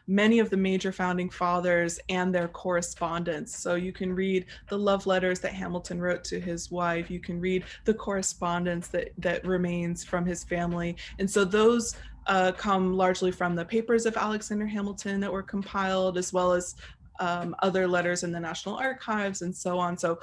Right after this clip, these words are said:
we're very fortunate that so many of his letters are preserved, again, thanks to his wife, Eliza, who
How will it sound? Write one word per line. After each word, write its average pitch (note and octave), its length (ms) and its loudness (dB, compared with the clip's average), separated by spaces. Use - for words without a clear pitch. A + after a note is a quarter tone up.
we're G3+ 80 0
very G3+ 220 4
fortunate F#3 680 -4
that - 260 -2
so G3+ 240 2
many F#3+ 200 2
of F3+ 80 0
his F3+ 160 -6
letters F3 420 0
are F#3 140 4
preserved, F3+ 520 2
again, F3 360 -2
thanks F3 280 -4
to E3+ 120 -2
his E3+ 320 -6
wife, F3 500 -4
Eliza, E3+ 500 -2
who E3+ 260 0